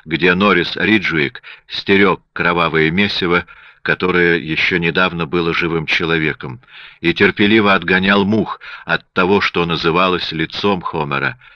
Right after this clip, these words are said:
и почувствовал, что его начинает мутить. Он был просто стариком, сукин ты сын.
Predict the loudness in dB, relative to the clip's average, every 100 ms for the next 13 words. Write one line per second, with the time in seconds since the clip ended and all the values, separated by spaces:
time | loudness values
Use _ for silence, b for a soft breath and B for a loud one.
0 | b -12 -6 -2 0 -2 -2 -2 0 0
1 | -4 -2 0 0 -2 -2 -2 -4 -2 -2
2 | -2 -8 _ -10 -8 -8 -12 -12 -14 -20
3 | _ _ _ _ _ _ _ _ _ _
4 | _ _ _ _ _ _ _ _ _ _
5 | -16 -12 0 4 2 2 0 2 0 -4
6 | -4 -2 -2 -2 0 -2 -2 -6 -4 -4
7 | -4 -8 -6 -6 -6 -8 -8